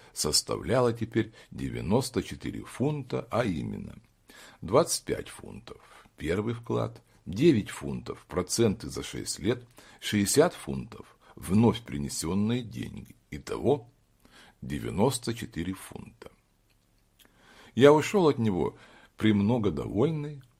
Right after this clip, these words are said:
отвешивая поклон за поклоном и расшаркиваясь. Потом немедля отправился переодеться в моё старое платье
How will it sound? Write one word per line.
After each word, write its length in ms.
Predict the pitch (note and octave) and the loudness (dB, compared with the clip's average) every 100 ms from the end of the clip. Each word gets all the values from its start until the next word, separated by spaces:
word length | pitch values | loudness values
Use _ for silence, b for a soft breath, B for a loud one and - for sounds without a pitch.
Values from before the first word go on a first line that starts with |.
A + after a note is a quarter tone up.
| _ _ | _ _
отвешивая 680 | - - E2+ F#2 - B1 A#1 | -4 -2 0 0 -2 -4 -4
поклон 540 | A#1 - F#2 A#2+ A#2+ | -6 -6 0 0 0
за 120 | C#2 | -4
поклоном 640 | - - - A2 C3+ A#2+ A#2 | -8 -8 -2 -2 0 -4 -4
и 240 | C#3 F3 - | -4 -4 -6
расшаркиваясь. 1080 | E2 A#2 - - - - - G1+ G1+ - b b - | -2 -2 -2 -4 -4 -6 -12 -12 -12 -16 b b -4
Потом 360 | A#2 G#3+ F#3+ | 4 6 6
немедля 500 | G#2+ G2 G2 C#2+ C2+ | 6 4 4 0 -4
отправился 560 | B1 - F2 D2 C2+ A#1 | -4 -4 -4 -4 -6 -8
переодеться 760 | A#1 A1 G#1 F#2 C#3+ - - G2+ | -8 -6 -6 -2 -2 0 -2 -2
в 100 | D2 | -4
моё 260 | C#2 B1+ | -6 -6
старое 440 | - - G#2 G2+ F#2 | -6 -2 0 2 0
платье 680 | - C#2+ - - - - | -2 -4 -4 -8 -16 -18